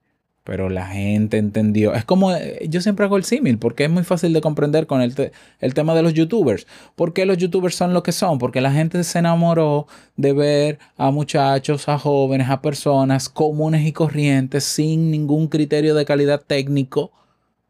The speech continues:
tomar su cámara y hablar. Es como que, wow, o sea, yo no tengo ahora que estudiar para televisión, para salir en una pantalla. Yo tomo mi móvil o mi cámara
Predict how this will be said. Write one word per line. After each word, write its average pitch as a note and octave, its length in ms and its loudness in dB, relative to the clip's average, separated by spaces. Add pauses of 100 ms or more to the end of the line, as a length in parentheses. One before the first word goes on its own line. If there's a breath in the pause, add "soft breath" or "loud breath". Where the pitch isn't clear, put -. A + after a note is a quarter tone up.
(480)
tomar E3 340 0
su E3 160 -2
cámara D#3+ 400 0
y D#3+ 60 2
hablar. E3+ 600 -2
Es E3 200 -2
como G3 300 0
que, F#3+ 120 0
wow, G#3+ 480 0
o F3 100 0
sea, E3+ 320 -2 (300 loud breath)
yo D#3+ 140 2
no G#3 120 0
tengo G3+ 240 0
ahora F#3 180 0
que F3+ 100 -4
estudiar D#3+ 720 0 (340 soft breath)
para C#3+ 260 0
televisión, D3+ 600 0
para C#3 160 0
salir B2+ 320 0
en C#3+ 60 0
una D3 180 0
pantalla. E3+ 480 0
Yo B2 160 0
tomo D#3+ 240 0
mi G3+ 140 2
móvil G#3 560 0 (180 loud breath)
o B2+ 100 -2
mi D#3 140 0
cámara D#3+ 640 0